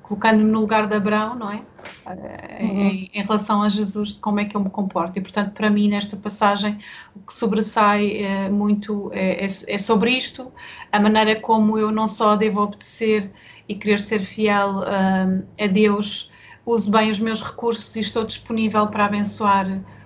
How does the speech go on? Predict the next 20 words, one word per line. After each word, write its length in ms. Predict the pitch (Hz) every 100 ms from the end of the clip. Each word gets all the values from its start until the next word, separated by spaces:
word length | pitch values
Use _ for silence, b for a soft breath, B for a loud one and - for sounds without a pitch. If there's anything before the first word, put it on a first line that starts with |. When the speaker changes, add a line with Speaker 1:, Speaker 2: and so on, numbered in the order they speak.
| B -
Speaker 1:
outros 400 | 220 214 208 196
de 60 |
uma 120 | 214
maneira 340 | 208 208 208 208
tão 180 | 214 214
pronta 360 | 226 208 208 214
como 240 | 214 208
Abraão 420 | 208 208 202 196
fez 300 | - 214 202
ao 100 | 202 190
reconhecer 460 | - 208 202 196
a 40 | 185
autoridade. 720 | 185 - 190 190 202 214 214 214 B B B B B B
Ah, 220 | 185 185
não 120 | 190 196
sei, 220 | 196 175
o 40 |
que 80 | 180
é 40 | 185
que, 180 | -